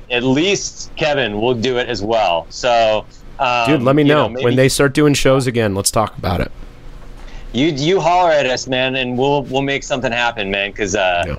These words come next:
Speaker 1: you know, we love Ween. I'm sure Andy would come out too. So, um, you know, uh,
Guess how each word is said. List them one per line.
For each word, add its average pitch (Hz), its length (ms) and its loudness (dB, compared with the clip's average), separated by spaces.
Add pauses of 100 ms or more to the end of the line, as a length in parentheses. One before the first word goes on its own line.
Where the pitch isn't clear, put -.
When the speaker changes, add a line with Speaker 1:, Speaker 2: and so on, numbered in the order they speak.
(340)
Speaker 1:
you 107 100 -2
know, 98 120 0
we 110 140 2
love 117 260 2
Ween. 117 380 -2
I'm 110 80 -2
sure 127 240 0
Andy 117 320 0
would 117 140 -2
come 113 160 -2
out 110 200 0
too. 110 380 0
So, 98 400 0 (320)
um, 95 560 -2 (100)
you 110 120 -2
know, 80 280 -2 (160)
uh, 85 540 0